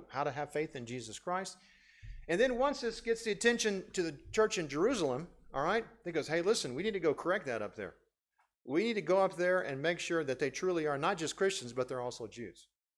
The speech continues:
And that's exactly what happens. They travel. They spend money. They travel up to Antioch,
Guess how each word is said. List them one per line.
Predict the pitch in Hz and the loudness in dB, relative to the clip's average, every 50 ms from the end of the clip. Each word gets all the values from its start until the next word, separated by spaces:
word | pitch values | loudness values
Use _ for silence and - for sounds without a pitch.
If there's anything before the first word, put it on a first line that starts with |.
| _ _ _ _ _ _ _ _ _ _ _ _ _ _ _ _ _ _ - | _ _ _ _ _ _ _ _ _ _ _ _ _ _ _ _ _ _ -6
And | 147 170 | -2 0
that's | 254 277 - | 0 0 -2
exactly | 233 165 139 180 233 269 - 226 | -4 -2 0 0 0 2 2 0
what | 202 190 180 | 0 0 0
happens. | 170 175 165 - - 110 107 | 0 -2 -2 -2 -4 -6 -2
They | 117 226 269 | 0 0 0
travel. | - - 262 294 294 240 160 104 - - | 2 4 6 6 6 6 4 2 0 -2
They | 147 165 | -4 -4
spend | - - 247 254 247 | -2 -2 -2 -2 0
money. | 247 262 269 269 269 254 | 0 0 2 2 0 0
They | 190 175 | 0 -2
travel | - - 220 226 240 233 220 220 | 0 2 4 6 6 6 6 6
up | 226 226 226 226 | 6 6 4 0
to | - - 180 170 160 147 - - - - - - _ - | -4 -4 -2 -2 -2 -4 -6 -12 -20 -20 -20 -16 _ 0
Antioch, | 170 202 233 226 233 233 240 240 240 - | 2 4 6 6 6 6 6 4 2 -4